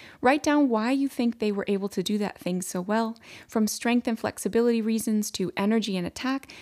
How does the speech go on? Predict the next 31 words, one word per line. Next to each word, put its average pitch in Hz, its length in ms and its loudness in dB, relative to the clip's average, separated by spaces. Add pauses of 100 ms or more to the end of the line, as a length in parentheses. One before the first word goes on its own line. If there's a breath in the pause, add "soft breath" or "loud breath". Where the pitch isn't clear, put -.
to 254 120 2
musicality 233 680 4
and - 100 -6
artistry, 285 540 -2
every 330 220 4
tiny 240 340 0
little 220 240 0
detail 185 400 -4
that 170 160 -4
you 180 100 -6
can - 160 -10
think 196 240 -2
of. - 160 -6 (380 loud breath)
And 247 160 6
then 285 380 6
get 277 180 2
even 294 340 2
more 359 240 2
detailed 208 500 -2
until 208 220 -2
you've 254 220 0
torn 294 400 4
that 254 240 0
thing 220 180 2
apart 190 320 -2
into 185 180 -4
the 190 80 -2
most 220 280 0
particular 233 640 0
of 190 200 -4
characteristics. - 880 -8